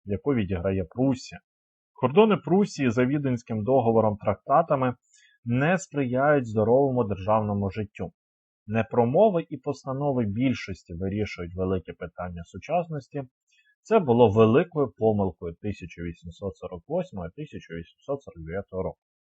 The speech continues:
а залізом і кров'ю. Бісмарк став втілювати в життя політику заліза і крові, тобто агресивних війн, використовуючи засоби дипломатії і військової сили.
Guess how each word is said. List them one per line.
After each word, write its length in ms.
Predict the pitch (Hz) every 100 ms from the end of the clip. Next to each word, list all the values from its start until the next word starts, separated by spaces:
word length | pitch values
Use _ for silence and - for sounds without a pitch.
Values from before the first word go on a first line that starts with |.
| _ _
а 160 | - 175
залізом 600 | 107 82 98 101 104 101 _ _ -
і 80 |
кров'ю. 440 | 107 - 98 - 165 _ _ _ _ _ _ _ _ _ _
Бісмарк 540 | 143 233 226 233 220
став 320 | - - 156 139
втілювати 680 | - 165 185 190 175 -
в 60 | 117
життя 440 | 101 95 - 135
політику 640 | 156 110 98 123 131 120 113
заліза 480 | 101 92 104 98 101
і 80 | 101
крові, 400 | - 87 90 85 _ _ _
тобто 240 | 101 -
агресивних 720 | 104 101 110 - 113 90 85
війн, 420 | 101 107 151 190 175 _ _ _
використовуючи 960 | 120 123 127 110 - 139 117 107 - 104
засоби 480 | 98 107 101 95 90
дипломатії 800 | 127 127 95 87 120 151 160 160
і 100 | 180
військової 440 | 180 104 - 87 95
сили. 220 | - 85